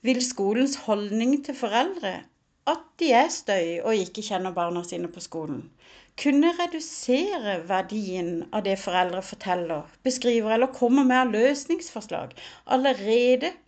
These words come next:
før samarbeidet begynner? Rett og slett fordi avvisningen er innbakt i relasjonen i utgangspunktet. For det tredje,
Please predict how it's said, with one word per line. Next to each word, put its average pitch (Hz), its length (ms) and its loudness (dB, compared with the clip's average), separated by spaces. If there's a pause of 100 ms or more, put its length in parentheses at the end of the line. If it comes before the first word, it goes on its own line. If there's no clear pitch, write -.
(120)
før 202 340 -2
samarbeidet 175 640 -6
begynner? 160 320 -4 (480)
Rett 427 240 0
og 427 80 -10
slett 302 240 -4
fordi 254 240 -4 (240)
avvisningen 196 880 -2 (160)
er 208 160 0
innbakt 196 500 0
i 190 140 -8
relasjonen 185 720 -2 (240)
i 247 80 0 (160)
utgangspunktet. 285 760 -4 (1800)
For 339 160 0
det - 160 0
tredje, 160 380 -4